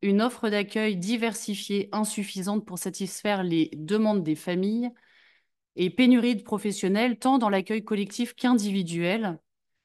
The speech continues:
pénurie qui peut, dans certaines situations, interroger la qualité de l'accueil des enfants.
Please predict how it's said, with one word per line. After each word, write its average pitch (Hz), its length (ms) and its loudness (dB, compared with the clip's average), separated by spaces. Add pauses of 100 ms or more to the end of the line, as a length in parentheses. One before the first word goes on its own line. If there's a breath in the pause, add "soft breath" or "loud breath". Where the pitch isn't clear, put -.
(380)
pénurie 233 520 6
qui 226 140 -4
peut, 233 180 -2
dans 196 180 0
certaines 220 380 0
situations, 220 640 -2
interroger 190 500 0
la 185 120 0
qualité 208 420 -2
de 185 120 -2
l'accueil 185 340 0
des 185 200 -2
enfants. 165 320 -6